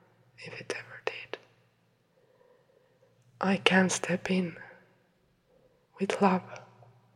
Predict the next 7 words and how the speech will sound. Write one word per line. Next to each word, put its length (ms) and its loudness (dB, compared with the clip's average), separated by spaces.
and 260 -4
I 160 4
will 160 6
take 320 0
care 380 4
of 280 -2
you, 220 2